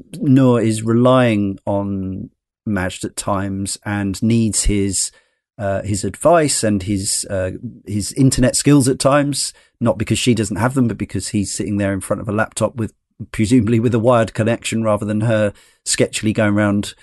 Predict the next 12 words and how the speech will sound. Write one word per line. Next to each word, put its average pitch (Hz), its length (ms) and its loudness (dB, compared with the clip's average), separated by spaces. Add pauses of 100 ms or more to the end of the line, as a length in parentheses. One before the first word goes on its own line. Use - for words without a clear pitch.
(220)
on 104 140 -2
a, 101 300 2
um, 101 460 -2
on 107 120 -2
a 101 40 0
sim 104 280 -2
card 104 440 0
and 101 140 -4
a, 101 240 -6
and 104 100 -4
a 101 40 -2
mobile, 104 580 2